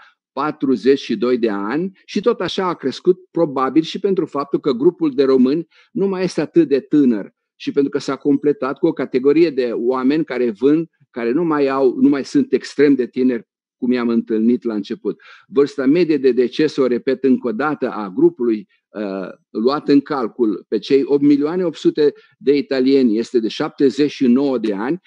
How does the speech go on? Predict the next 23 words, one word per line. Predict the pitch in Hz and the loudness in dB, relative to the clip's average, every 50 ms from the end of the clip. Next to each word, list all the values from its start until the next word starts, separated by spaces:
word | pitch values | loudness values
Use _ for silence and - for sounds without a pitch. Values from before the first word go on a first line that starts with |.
| _ _ - | _ _ -6
iar | - 120 113 107 | -4 -4 -2 0
vârsta | 117 156 170 - - 156 | 0 0 0 0 0 0
medie | 143 143 156 165 160 135 123 117 | 2 4 4 4 2 2 0 -2
a | 107 | -2
celor | 101 - 135 131 127 120 107 95 | -2 -2 0 2 2 2 0 0
cincisprezece | - - 143 147 147 - - 135 131 117 131 143 135 - 143 127 | -2 0 0 0 0 2 0 0 0 2 0 -2 -2 0 0 2
mii | 120 131 143 151 | 4 4 4 4
opt | 139 127 117 - | 2 0 -4 -6
sute | - - 143 - 123 | -6 -8 -6 -4 -6
și | 101 - - 123 | -6 -6 -10 -10
ceva | - - 123 123 135 139 127 - - - _ _ | -6 -6 -6 -4 -4 -6 -6 -8 -10 -18 _ _
de | - - 113 | -8 -4 -2
români | 113 117 117 127 143 139 | 0 2 4 4 4 2
care | - 117 113 | 0 -2 -4
au | 120 110 107 | -4 -4 0
decedat | 104 120 123 - - 123 107 123 147 151 - | 2 2 2 2 0 -4 -2 -2 -2 -2 0
în | 135 123 123 127 123 110 | 2 2 2 2 0 -2
cincisprezece | - - - 156 170 151 - 127 120 117 117 - | -4 -2 0 0 0 0 0 0 -2 0 -2 -2
ani | 139 147 139 117 | -2 0 2 2
în | 113 | 0
Italia | 113 110 - 147 143 135 | 0 -2 -4 -2 -2 0
este | 135 - - 131 | 0 0 -2 -2
de | 113 107 123 143 139 | -2 0 -2 -2 -4